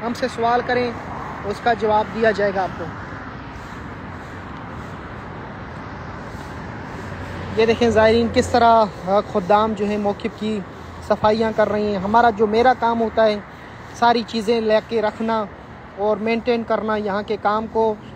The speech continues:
लंगर न्याज लेकर आना, और इस तरह की बहुत सारी वो चीज़ें जो यहाँ पे ज़रूरत होती है, पानी लाना, जूस लाना और खाना लेके आना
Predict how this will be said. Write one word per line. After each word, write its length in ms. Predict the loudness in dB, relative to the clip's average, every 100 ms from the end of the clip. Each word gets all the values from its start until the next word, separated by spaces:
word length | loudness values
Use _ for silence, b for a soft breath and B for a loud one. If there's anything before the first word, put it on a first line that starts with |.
| -16 -8 -2
लंगर 340 | 0 2 2
न्याज 340 | 2 2 2 0
लेकर 300 | 0 2 0
आना, 360 | 0 -2 -4 -8 -12 -12 -4
और 200 | 0 2
इस 140 | 0 2
तरह 160 | 2
की 140 | 2 0
बहुत 280 | 2 2 2
सारी 220 | 0 2
वो 140 | 0
चीज़ें 420 | -2 -4 0 -2 -2 -10 -14 -12
जो 120 | -8
यहाँ 240 | -2 0 2
पे 140 | 0
ज़रूरत 320 | 0 2 2
होती 140 | 2 0
है, 80 | 0
पानी 260 | 2 2
लाना, 320 | 2 2 2 -2
जूस 280 | -2 -2 0
लाना 280 | 0 2 -2 -4 -8 -10 -10 -10 -2
और 460 | 2 4 6 4 4 2 2 -2
खाना 300 | 0 2 4
लेके 300 | 2 0 -2
आना 340 | -2 -2 -2